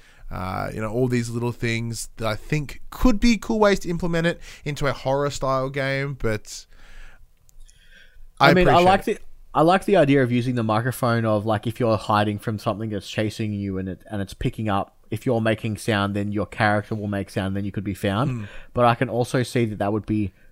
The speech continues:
Speaker 2: so totally annoying if it doesn't block out the sound properly.
Speaker 1: And it would be, 'cause, like, I have a child. So,
Speaker 2: Yeah.
Speaker 1: and I'm trying to play this
Speaker 2: Well
Speaker 1: spooky horror game, and child's like, "Daddy!"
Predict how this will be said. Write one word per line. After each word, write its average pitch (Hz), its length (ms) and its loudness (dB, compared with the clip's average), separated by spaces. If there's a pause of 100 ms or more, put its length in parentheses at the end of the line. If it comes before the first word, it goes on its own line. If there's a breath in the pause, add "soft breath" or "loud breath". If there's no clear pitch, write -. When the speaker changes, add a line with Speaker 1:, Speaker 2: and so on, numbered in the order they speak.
Speaker 2:
so 120 400 0
totally 127 640 0
annoying 101 560 -2
if 90 160 -4
it 104 80 -2
doesn't 98 300 -4
block 95 240 -6
out 90 160 -2
the 95 80 -8
sound 90 320 -10
properly. 80 460 -12 (120)
Speaker 1:
And 240 120 6
it 254 60 10
would 294 160 6
be, 175 120 8
'cause, 190 180 2
like, 202 140 4
I 214 100 6
have 214 100 8
a 175 40 6
child. 127 480 6 (640)
So, 185 400 8
Speaker 2:
Yeah. 175 80 4
Speaker 1:
and 185 100 4
I'm 208 100 4
trying 202 200 6
to 180 60 4
play 185 160 10
this 160 100 10
Speaker 2:
Well - 80 2
Speaker 1:
spooky 190 260 6
horror 180 260 8
game, 139 280 4
and 139 80 -2
child's 170 280 6
like, 160 180 4 (280 loud breath)
"Daddy!" 330 560 8